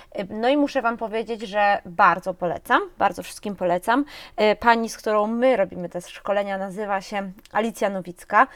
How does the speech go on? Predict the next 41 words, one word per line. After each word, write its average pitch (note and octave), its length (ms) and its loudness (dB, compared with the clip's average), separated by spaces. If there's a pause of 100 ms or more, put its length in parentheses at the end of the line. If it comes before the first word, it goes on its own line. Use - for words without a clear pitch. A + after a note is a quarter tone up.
(160)
Chyba G#3 180 -4
tutaj G3+ 280 -6
nie G3+ 120 -4
zdradzam F3 420 2
żadnych F#3 340 -6
tajemnic, A3+ 580 4
y, A#3+ 580 6
ale A3+ 420 8
jest A#3+ 220 6
to A#3+ 80 0
dosyć G#3+ 300 -4
znana C#4+ 320 8
osoba G#3 340 6
w G#3 60 -6
świecie G#3+ 380 -4
sportu G#3 680 2 (100)
i G3+ 160 -8
to G#3 200 0
nie G3 200 -4
tylko F3+ 240 -6
psiego, G3+ 380 4
co E3+ 260 -8 (340)
każdego G3+ 340 2
sportu, G3+ 460 -2
więc G#3+ 220 -6
jestem, G3+ 480 -6
y, - 40 -10 (720)
bardzo A4 300 6
dumna, D4+ 240 6
że A#3+ 100 2
w A3 40 -2
naszej A#3+ 240 0
drużynie A3+ 340 4
zdecydowaliśmy G#3+ 720 2
się A3 120 -4
na G#3 120 0
takie G#3+ 280 -2
podnoszenie C#4+ 560 2
naszych A3 340 -6
kompetencji. G#3 800 -4 (520)
Y, G#3+ 240 0